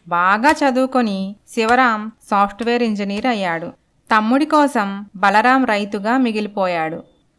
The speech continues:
అన్నదమ్ములిద్దరూ వారికి నచ్చిన వారిని చూసుకొని పెళ్లి చేసుకున్నారు. బలరాం భార్య సౌమ్య.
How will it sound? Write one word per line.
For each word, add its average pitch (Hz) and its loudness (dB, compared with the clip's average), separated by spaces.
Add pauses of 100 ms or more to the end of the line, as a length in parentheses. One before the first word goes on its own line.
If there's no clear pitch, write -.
అన్నదమ్ములిద్దరూ 240 0 (140)
వారికి 226 0
నచ్చిన 208 -2
వారిని 226 0 (100)
చూసుకొని 214 -6 (180)
పెళ్లి 262 2 (100)
చేసుకున్నారు. 180 -4 (260)
బలరాం 233 2
భార్య 208 -2 (300)
సౌమ్య. 190 0